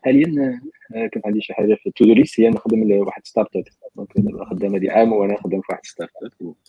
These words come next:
كواحد كارير داد، حيت كاينين كارير مام، ولكن كاين <laughs> كارير داد. <laughs> نحاول نلقى هذيك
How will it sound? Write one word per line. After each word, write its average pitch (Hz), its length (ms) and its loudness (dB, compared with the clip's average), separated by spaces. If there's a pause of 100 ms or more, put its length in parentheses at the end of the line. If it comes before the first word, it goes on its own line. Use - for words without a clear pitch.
(800)
كواحد 95 580 2
كارير 131 380 6
داد، 107 360 2
حيت - 300 -14
كاينين 101 320 -6
كارير 104 300 -2
مام، 113 220 2
ولكن - 560 -8
كاين 98 140 -12 (340)
<laughs> - 320 -20
كارير 101 280 0
داد. 92 260 -4 (720)
<laughs> - 760 -12
نحاول 113 260 2
نلقى 104 220 4
هذيك 101 260 0